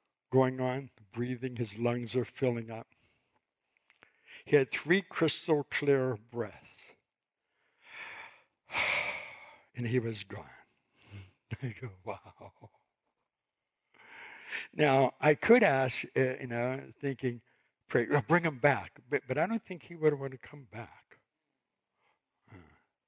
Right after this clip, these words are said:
and, and he just came to know the Lord not long prior to that. You know, most of his sixty-four years of life,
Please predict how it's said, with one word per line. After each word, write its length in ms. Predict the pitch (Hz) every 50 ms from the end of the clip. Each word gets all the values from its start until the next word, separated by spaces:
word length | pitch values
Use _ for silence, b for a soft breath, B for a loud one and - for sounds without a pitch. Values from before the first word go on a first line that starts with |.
| _ _ _ _ _ _ _ _ _ _ B B B B B B B B
and, 200 | 175 170 170 -
and 160 | - 160 156 139
he 220 | 123 170 220 220
just 340 | - - 180 160 139 - -
came 220 | - 175 160 151
to 80 | 147 143
know 240 | 139 139 160 190 214
the 160 | 196 175 139
Lord 380 | 120 117 120 120 117 117 117
not 280 | 123 139 139 135 - 131
long 320 | 131 139 151 147 143 127 - -
prior 360 | - - 123 151 196 208 180
to 180 | - - 107 - -
that. 180 | 87 82 - - _ _ _ _ _ _ _ _ _ _ _ _ _ _ _ _ _ _ _ _ _ _ _ _ - -
You 60 | 131
know, 60 | 131
most 400 | 123 120 135 160 190 196 - -
of 100 | 151 127
his 140 | 131 135 120
sixty-four 720 | - - - - 151 - - - 147 139 - - 151 147 139
years 600 | 131 123 127 135 156 175 170 143 123 113 101 104
of 200 | 120 117 107 117
life, 240 | 131 147 143 127